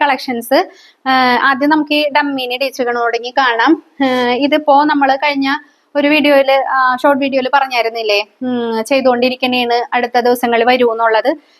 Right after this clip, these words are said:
നമ്മള് റണ്ണിങ് മെറ്റീരിയൽ ചെയ്ത, ആം, റൗണ്ട് യോക്ക്, ബാക്കും ഫ്രണ്ടും, ആ, ബാക്ക് ചുരിദാർ കട്ടും ഫ്രണ്ട്, ആ, പ്ലീറ്റഡ് ആയിട്ടുള്ള റൗണ്ട് യോക്കില് ഇവിടെ പൈപ്പിംഗ് കൊടുത്തിട്ടാണ് ഇതിനൊന്ന്,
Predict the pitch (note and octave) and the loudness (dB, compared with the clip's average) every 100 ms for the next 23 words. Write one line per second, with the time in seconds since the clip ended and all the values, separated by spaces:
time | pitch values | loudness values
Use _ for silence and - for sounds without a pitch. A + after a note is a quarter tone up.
0 | _ C4 B3+ B3+ C4+ C4 B3+ B3+ B3 B3 | _ -2 2 2 2 -2 -8 -8 -6 -2
1 | B3 A#3 A#3+ - C4 A#3+ A3+ C4+ F4+ - | 0 2 0 0 -2 0 0 0 -2 -6
2 | C#4 B3+ B3 B3 A#3+ A#3 A#3 - _ _ | -4 -2 0 -2 -2 -4 -8 -18 _ _
3 | C#4 C#4 C#4 C#4+ C4+ A3+ - G#3 A#3+ A#3+ | 2 2 2 4 2 2 -2 -4 -2 -2
4 | C4 C4+ C#4+ C4 A#3+ C#4+ D#4 D4 C4 A#3+ | -2 -2 -2 -2 0 -2 -2 -4 -4 0
5 | C4 C4 C#4+ D#4 D4 C4 A#3 A3+ E4 - | 0 0 -2 0 2 0 0 -4 -4 -4
6 | - C#4 C4 B3 D4 A4 _ _ - B3+ | -2 0 -2 0 0 -2 _ _ -8 -2
7 | B3+ B3+ D4 C#4 C4 C4 B3+ B3+ C4 C#4 | 0 0 0 0 0 0 0 0 2 2
8 | C4+ C4 C4 C#4+ A#3+ A#3 G#3+ - B3 B3 | 0 0 0 2 2 2 -2 0 0 0
9 | C4+ C4 C4 B3+ B3+ C#4 C4+ B3 C4 B3+ | 0 -2 -4 -2 0 0 -2 -2 -2 0
10 | C#4 C#4+ B3+ B3+ B3+ C4+ | 0 -2 -2 -2 0 -2